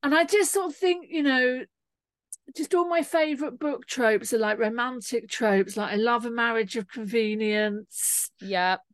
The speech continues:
Speaker 1: I love Enemies to Lovers, which is what I'm writing now.
Speaker 2: Ooh,
Speaker 1: And
Speaker 2: I love
Speaker 1: even
Speaker 2: a good
Speaker 1: those
Speaker 2: Enemies to Lovers.
Speaker 1: Oh, God. And even things that, you know, we all laugh a bit now 'cause they have become such a cliche,
Speaker 2: Yeah.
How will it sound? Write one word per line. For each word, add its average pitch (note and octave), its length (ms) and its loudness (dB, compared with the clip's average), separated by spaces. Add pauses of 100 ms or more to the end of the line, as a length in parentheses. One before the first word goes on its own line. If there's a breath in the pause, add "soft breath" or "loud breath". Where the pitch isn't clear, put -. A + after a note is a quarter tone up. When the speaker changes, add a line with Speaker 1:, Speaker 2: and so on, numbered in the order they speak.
(140)
Speaker 1:
I A3 80 0
love B3 320 2
Enemies A#3+ 480 -2
to A#3+ 120 -8
Lovers, G#3+ 540 0
which A3 180 -12
is G#3+ 120 -12
what A#3 120 -4
I'm A3+ 100 -8
writing A3 540 -2
now. G3 520 2 (140)
Speaker 2:
Ooh, A#3+ 240 0
Speaker 1:
And B3+ 80 4
Speaker 2:
I D#4+ 80 6
love F#3 140 6
Speaker 1:
even F#3 40 0
Speaker 2:
a - 20 -4
good F3+ 100 4
Speaker 1:
those E3 80 4
Speaker 2:
Enemies E3+ 300 -2
to F3 60 -6
Lovers. D#3 480 -4 (160)
Speaker 1:
Oh, - 360 -14 (100)
God. - 180 -20 (380 loud breath)
And C#4+ 100 -2
even F#4 360 2
things F4 420 0
that, D4 140 -2 (120)
you C#4 200 2
know, B3+ 180 4
we D4 340 2
all D4 200 0
laugh D4 340 0
a A#3+ 40 -12
bit G#3+ 320 -4 (280)
now G#3 300 2
'cause G#3+ 160 -2
they A#3 100 2
have A#3+ 240 -2
become A#3 400 -4
such A#3 280 -8
a G#3 40 -12
cliche, B3 560 0
Speaker 2:
Yeah. D4 40 2